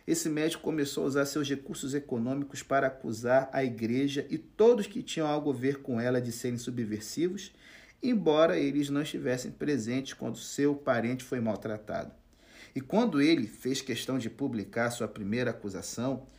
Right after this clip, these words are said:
ele estava bem consciente de que fazia isso para vingar seu pai. Porém, com o tempo, ele mesmo foi convencido sobre suas acusações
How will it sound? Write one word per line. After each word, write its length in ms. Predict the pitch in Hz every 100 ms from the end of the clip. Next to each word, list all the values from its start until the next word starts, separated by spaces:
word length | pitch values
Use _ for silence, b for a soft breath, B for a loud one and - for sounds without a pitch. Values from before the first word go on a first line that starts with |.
| B B
ele 160 | 131 147
estava 340 | - 160 160
bem 240 | 151 - 226
consciente 560 | - 170 - 147 151
de 80 | 147
que 120 | 139
fazia 420 | 143 139 123 123 110
isso 240 | 131 -
para 260 | - 135 139
vingar 340 | 131 113 117
seu 180 | - 131
pai. 340 | - 87 78 - _ _ _
Porém, 560 | - 156 139 117 123 135 - _
com 200 | 147 160
o 40 |
tempo, 520 | 175 - 110 110 - - B B B -
ele 280 | 170 214 214
mesmo 400 | 151 160 175 160
foi 180 | -
convencido 920 | 160 165 151 143 127 - 165 160 131 - -
sobre 400 | - 165 151 147
suas 460 | - 180 202 -
acusações 920 | 156 - 165 156 147 - 127 131 -